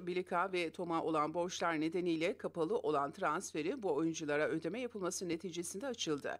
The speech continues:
Süper Lig'de oynadıkları dönemde Brezilyalı oyuncular Bilika ve Tom'un alacakları nedeniyle Elazığspor'un transfer tahtası kapalıydı.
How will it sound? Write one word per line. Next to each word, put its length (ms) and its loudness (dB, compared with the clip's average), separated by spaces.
Süper 380 0
Lig'de 220 -2
oynadıkları 600 0
dönemde 600 0
Brezilyalı 580 -2
oyuncular 640 0
Bilika 480 -2
ve 220 0
Tom'un 300 -2
alacakları 720 -2
nedeniyle 640 0
Elazığspor'un 760 0
transfer 520 0
tahtası 440 -6
kapalıydı. 640 -2